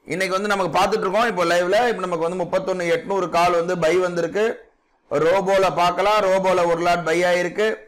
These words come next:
நெஸ்லியும் பை ஆயிருக்கு. நெஸ்லியும் நமக்கு பை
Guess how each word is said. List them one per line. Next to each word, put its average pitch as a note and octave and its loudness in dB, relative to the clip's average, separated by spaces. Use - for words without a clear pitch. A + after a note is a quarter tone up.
நெஸ்லியும் F3 -2
பை E3+ 0
ஆயிருக்கு. F3+ 0
நெஸ்லியும் E3+ -2
நமக்கு F3 -4
பை D#3 0